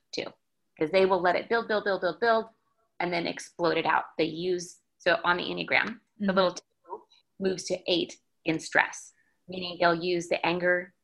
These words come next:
Speaker 1: of an eight to express what they're feeling, which makes sense, right? You hit your
Speaker 2: Yeah.
Speaker 1: boiling point, explosion. So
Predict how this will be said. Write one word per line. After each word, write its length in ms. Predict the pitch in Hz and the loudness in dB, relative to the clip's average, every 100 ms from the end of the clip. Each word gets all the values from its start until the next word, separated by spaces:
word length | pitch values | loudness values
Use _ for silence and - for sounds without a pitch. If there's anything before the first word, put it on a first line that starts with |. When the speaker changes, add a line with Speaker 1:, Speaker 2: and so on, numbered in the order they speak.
| _ | _
Speaker 1:
of 80 | 170 | 0
an 140 | 165 - | 0 -2
eight 280 | 160 151 - | -2 -2 -8
to 120 | - | -10
express 500 | 175 - - 151 - | -8 -4 2 2 2
what 80 | 165 | -8
they're 100 | 170 | -4
feeling, 180 | 185 170 | -2 -2
which 140 | 220 | -2
makes 160 | 226 226 | -4 0
sense, 240 | - - | 0 2
right? 280 | 165 214 - _ | 2 2 -2 _
You 120 | 175 | -8
hit 100 | 170 | -4
your 120 | - - | -6 -2
Speaker 2:
Yeah. 60 | |
Speaker 1:
boiling 160 | 226 220 | -2 0
point, 180 | 214 202 - - | -2 -4 -8 -20
explosion. 500 | - _ - - - - _ _ _ _ - - - _ | -20 _ -8 -8 -16 -20 _ _ _ _ 0 0 -20 _
So 320 | 220 214 | 4 4